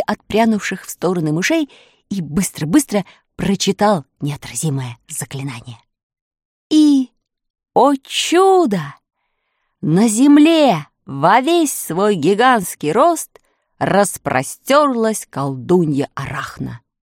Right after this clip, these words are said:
Она заснула глубоким сном, которым ей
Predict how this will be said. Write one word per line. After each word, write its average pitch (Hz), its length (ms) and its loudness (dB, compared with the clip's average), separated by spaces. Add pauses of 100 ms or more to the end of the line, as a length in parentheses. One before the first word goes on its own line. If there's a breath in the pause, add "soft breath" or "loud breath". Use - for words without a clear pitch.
(720)
Она 247 380 2
заснула 240 800 0
глубоким 156 960 -4
сном, 131 600 -6 (720)
которым 143 640 -2
ей 135 300 -2